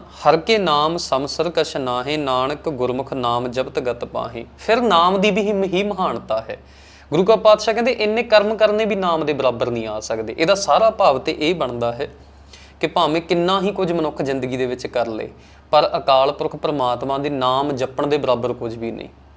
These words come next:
ਖਾਲੀ ਸਿਰਫ ਨਾਮ ਜਪਣ ਨੂੰ ਹੀ ਗੁਰੂ ਪਾਤਸ਼ਾਹ ਨੇ ਜ਼ਿੰਦਗੀ ਦਾ ਸਭ ਤੋਂ ਵੱਡਾ ਕਰਮ ਕਹਿ ਦਿੱਤਾ। ਇਹਦੇ ਨਾਮ ਜਪਣ ਦਾ ਅਰਥ ਹੁੰਦਾ ਹੈ ਅਕਾਲ ਪੁਰਖ ਪ੍ਰਮਾਤਮਾ ਨੂੰ ਹਮੇਸ਼ਾ ਯਾਦ ਰੱਖਣਾ। "ਮਨ ਕਾਮਨਾ ਤੀਰਥ ਦੇ ਛੁੱਟੇ, ਗਰਭ ਗੁਮਾਨ ਨਾ ਮਨ ਤੇ ਹੁੱਟੇ।" ਹੁਣ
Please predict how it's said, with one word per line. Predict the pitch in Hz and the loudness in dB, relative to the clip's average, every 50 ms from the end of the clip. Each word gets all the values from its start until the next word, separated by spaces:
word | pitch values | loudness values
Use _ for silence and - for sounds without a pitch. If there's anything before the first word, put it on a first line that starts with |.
| - - | -14 -2
ਖਾਲੀ | - 156 185 196 214 | 0 0 0 2 -2
ਸਿਰਫ | 196 - - 226 240 - 233 | -2 -2 -2 -4 -2 -2 -2
ਨਾਮ | 190 160 147 143 147 151 | 0 0 0 0 0 0
ਜਪਣ | 147 123 139 135 135 - 160 156 | 0 -2 -4 -4 -2 -2 0 2
ਨੂੰ | 156 160 156 | 2 0 0
ਹੀ | 165 | 0
ਗੁਰੂ | 147 139 131 127 | -2 -2 -2 -2
ਪਾਤਸ਼ਾਹ | 123 - 123 123 120 - - - 131 | 0 0 0 0 -2 -4 -6 -6 -4
ਨੇ | 127 127 127 127 - - - - - - | -4 -4 -6 -8 -12 -20 -20 -20 -16 -8
ਜ਼ਿੰਦਗੀ | 123 123 139 139 143 147 143 | -4 -2 0 0 0 0 0
ਦਾ | 143 147 | 0 -2
ਸਭ | 143 - - 156 160 | -2 0 0 -2 0
ਤੋਂ | 165 202 180 | 0 -2 0
ਵੱਡਾ | 139 131 120 120 123 | 0 0 0 0 -2
ਕਰਮ | 120 123 123 120 120 117 | 0 0 -2 -2 -2 -6
ਕਹਿ | 110 - 113 120 | -6 -4 -4 -4
ਦਿੱਤਾ। | 117 117 117 - 131 | -4 -4 -2 0 0
ਇਹਦੇ | 135 143 | 0 0
ਨਾਮ | 151 147 139 139 147 156 | 0 0 0 0 0 2
ਜਪਣ | 147 156 156 165 160 | 0 0 0 0 -2
ਦਾ | 156 160 - 143 | 0 0 0 0
ਅਰਥ | 139 135 - - | -2 -4 -6 -8
ਹੁੰਦਾ | 143 131 139 151 | -2 0 0 0
ਹੈ | 143 156 185 190 190 - - - - - - - | 2 0 -4 -4 -6 -12 -20 -20 -20 -12 -8 -8
ਅਕਾਲ | 127 - 143 135 131 135 | -2 2 2 4 4 2
ਪੁਰਖ | 139 - 147 143 - | 0 -2 -4 -6 -6
ਪ੍ਰਮਾਤਮਾ | 143 - 147 135 131 123 123 120 120 127 131 131 | -6 -6 -4 -4 -2 -2 -2 -2 -4 -4 -6 -4
ਨੂੰ | 135 135 127 | -4 -4 -4
ਹਮੇਸ਼ਾ | 139 139 147 147 - 170 | -4 -4 -6 -4 -4 -4
ਯਾਦ | 151 135 123 120 117 117 117 | -4 -2 0 0 2 2 0
ਰੱਖਣਾ। | 117 120 - - - 113 120 120 - - - - - - - - - - - - - - - - - - - 147 | -2 -4 -6 -8 -10 -10 -10 -10 -16 -20 -20 -20 -20 -20 -20 -20 -20 -20 -20 -20 -20 -20 -20 -20 -20 -14 -8 -2
"ਮਨ | 139 147 160 185 214 | 2 2 4 4 2
ਕਾਮਨਾ | 202 - 185 180 175 180 185 190 190 | 2 2 2 2 2 2 0 0 0
ਤੀਰਥ | 190 190 185 151 156 226 208 - | -2 -2 0 0 0 0 -2 -4
ਦੇ | 160 135 131 160 170 | -4 -2 0 -2 -2
ਛੁੱਟੇ, | - - 127 110 - - 131 127 131 131 - - - - - - - - _ 131 123 | -2 -6 -8 -6 -2 -2 0 0 -2 -6 -14 -20 -20 -20 -20 -20 -20 -14 _ 2 2
ਗਰਭ | 135 147 170 | 4 4 4
ਗੁਮਾਨ | 175 190 165 156 139 135 131 127 127 | 0 0 0 0 0 0 0 -2 -2
ਨਾ | 127 127 | -4 -4
ਮਨ | 123 123 120 120 123 | -4 -4 -4 -6 -6
ਤੇ | 120 123 131 | -6 -6 -8
ਹੁੱਟੇ।" | 123 117 123 117 - 139 | -6 -6 -8 -6 -6 -4
ਹੁਣ | 135 147 170 - | -2 -2 -2 -2